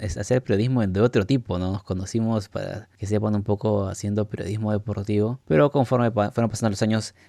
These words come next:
y se fue forjando esta amistad, entre las cosas que uno a veces conversa y comparte, nos dimos cuenta que nos, eh, teníamos intereses afines, ¿no? Como era en ese momento Dragon Ball, que creo fue un punto de partida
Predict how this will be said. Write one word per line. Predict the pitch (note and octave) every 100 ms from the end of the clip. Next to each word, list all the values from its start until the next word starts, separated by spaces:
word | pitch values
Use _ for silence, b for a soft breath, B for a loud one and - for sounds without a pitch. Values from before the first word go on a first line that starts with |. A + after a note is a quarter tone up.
| b
y | G#2
se | F#2+
fue | A2
forjando | G#2 F#2 G#2 G#2
esta | G2+ G2
amistad, | F#2+ G#2+ G#2+ -
entre | A#2 A2+ A#2
las | A2
cosas | - C#3 C3
que | -
uno | C3 B2+
a |
veces | B2 A#2+ - _ _ -
conversa | B2+ B2+ B2 A#2
y | A2
comparte, | A2+ A2 A#2 A2+ A2+
nos | G#2+
dimos | G#2+ G#2+
cuenta | A2+ G2 G2 G2 G2+ G#2+ - _
que | - G2+ G2 F#2+ -
nos, | G#2 - - -
eh, | G#2+ G2+ G2 G2 - _ b -
teníamos | G#2+ A#2 G#2+
intereses | G#2+ G2+ G2 G#2+
afines, | F#2 A2 F#2+ F#2+
¿no? | G2+
Como | - G2 F#2
era | F#2+
en | F#2+
ese | G2 -
momento | F#2+ F#2+ F#2+ F#2+ -
Dragon | G#2+ G#2 G2+
Ball, | C#3 D3
que | G#2
creo | A#2+ A2+
fue | B2
un | A#2+ B2
punto | - B2+ B2 A#2+
de | A2+
partida | - F#2 - A#2 A2 G#2 G#2